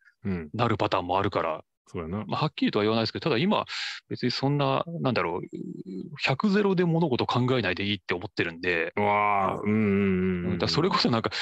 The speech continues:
Speaker 2: やっぱ音楽好きだから音楽の世界から結構ヒントを得ることが多いんですけど、
Speaker 1: うん。
Speaker 2: バンドの掛け持ちとか当たり前の世界じゃないですか、向こうは。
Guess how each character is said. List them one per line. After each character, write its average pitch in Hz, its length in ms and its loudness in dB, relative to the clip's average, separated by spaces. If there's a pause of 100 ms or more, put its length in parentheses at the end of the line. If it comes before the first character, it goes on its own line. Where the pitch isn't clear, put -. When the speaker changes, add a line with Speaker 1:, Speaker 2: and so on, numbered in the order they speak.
(100)
Speaker 2:
や 131 60 0
っ - 20 2
ぱ 92 80 2
音 175 160 4
楽 196 200 2
好 - 80 -6
き - 80 -2
だ 123 80 2
か 101 100 0
ら 104 60 2
音 127 140 2
楽 131 180 0
の 131 100 0
世 123 120 -4
界 104 120 2
か 92 100 -2
ら 92 80 -2
結 - 160 -6
構 - 100 -6
ヒ - 160 0
ン 117 40 2
ト 95 100 0
を - 20 4
得 107 80 4
る 113 60 2
こ 104 100 0
と 180 100 0
が 175 60 -4
多 135 120 2
い 120 40 2
ん 101 40 0
で 95 40 -4
す - 60 -8
け 180 120 -4
ど、 92 260 2
Speaker 1:
う 110 80 2
ん。 90 240 0 (340)
Speaker 2:
バ 117 180 0
ン 147 60 0
ド 160 80 2
の 156 80 2
掛 135 140 0
け 156 80 2
持 151 120 0
ち - 80 -6
と 127 80 0
か 90 100 2
当 92 60 0
た 120 100 0
り 123 80 2
前 123 180 2
の 123 60 2
世 113 120 -2
界 90 120 0
じ 87 80 -6
ゃ - 20 -6
な 82 60 -6
い - 20 -6
で 90 40 -6
す - 60 -14
か、 92 100 -10
向 92 100 -10
こ 92 180 0
う - 20 0
は。 82 140 -2